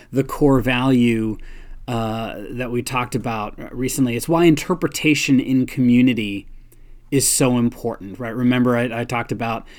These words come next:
I think this might have, m-, maybe not last week, but the week before, talking about no personal interpretations. Maybe that was this past Sunday. No personal interpretations.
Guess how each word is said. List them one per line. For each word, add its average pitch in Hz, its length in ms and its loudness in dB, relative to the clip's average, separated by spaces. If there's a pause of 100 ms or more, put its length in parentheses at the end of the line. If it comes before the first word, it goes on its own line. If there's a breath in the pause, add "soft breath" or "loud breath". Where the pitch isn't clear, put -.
(120)
I - 40 2
think 165 140 8
this 147 140 2
might 151 160 6
have, 139 120 0
m-, 151 240 -2
maybe 151 160 6
not 131 140 2
last 131 220 -2
week, 120 100 0
but 120 100 -4
the 120 60 0
week 127 160 2
before, 131 420 -2 (220 loud breath)
talking 147 180 2
about 135 220 4
no 143 480 6
personal 131 540 2
interpretations. 123 840 2
Maybe 277 180 0
that 123 140 -2
was 113 160 -6
this 104 140 -10
past 98 240 -10
Sunday. 87 280 -12 (360 loud breath)
No 165 180 6
personal 208 400 2
interpretations. 131 880 -2